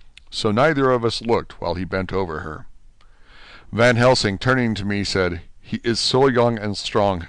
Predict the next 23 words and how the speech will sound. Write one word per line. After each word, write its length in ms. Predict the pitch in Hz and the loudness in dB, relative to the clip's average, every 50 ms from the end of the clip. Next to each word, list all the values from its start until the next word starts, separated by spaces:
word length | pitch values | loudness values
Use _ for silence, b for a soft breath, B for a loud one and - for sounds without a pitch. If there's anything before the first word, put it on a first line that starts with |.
| - - | -12 -8
and 80 | 104 | -6
of 140 | 95 90 - | -6 -6 -2
blood 240 | - 113 110 - - | -2 -2 -2 -2 -4
so 180 | - - 135 | -6 -6 -6
pure 360 | 139 - - 123 117 117 110 101 | -6 -4 0 2 4 4 4 2
that 240 | - 107 104 90 | -2 -6 -6 -4
we 220 | 92 107 107 101 95 | -4 -6 -6 -6 -6
need 320 | - 117 127 131 117 104 - | -6 -4 -4 -4 -4 -2 0
not 320 | 117 107 92 - - - | 0 0 0 -2 -6 -8
defibrillate 680 | - 107 - - 127 123 101 - 101 98 92 90 87 - | -8 -8 -4 -2 -2 -2 -2 -4 -6 -4 -4 -4 -4 -6
it." 260 | 87 - - - - - - - - - b b b b b b b b b b b b b b b b b b | -8 -8 -8 -14 -14 -14 -20 -20 -20 -20 b b b b b b b b b b b b b b b b b b
Then 140 | - 117 113 | -2 0 0
with 100 | 107 - | 0 -2
swiftness, 680 | - - - 143 147 - - 95 82 73 - - - - - - | -2 -4 -2 -2 -2 -2 -2 -6 -6 -6 -8 -10 -12 -14 -10 -2
but 120 | - 110 | -2 0
with 160 | 101 98 87 - | 0 -2 -4 -2
absolute 580 | - 113 120 120 113 - - 113 110 110 - - | 2 2 2 2 2 -2 -2 0 0 0 0 -2
method, 440 | 101 101 101 - - 73 71 76 85 85 - | -2 -2 -2 -2 -6 -10 -10 -12 -14 -14 -4
Van 200 | - 107 104 101 | -2 -2 0 0
Helsing 400 | 82 107 113 110 - - 110 101 | 2 0 0 0 0 -2 -4 -4
performed 540 | - - 101 - - 120 120 104 95 90 85 | -4 -6 -8 -6 -2 0 0 0 0 -4 -6
the 120 | 92 90 | -4 -2
operation. 800 | 87 90 90 104 98 95 98 95 90 - - 78 71 64 - | -2 -2 -2 -2 -2 0 0 -2 -2 -4 -8 -10 -12 -14 -18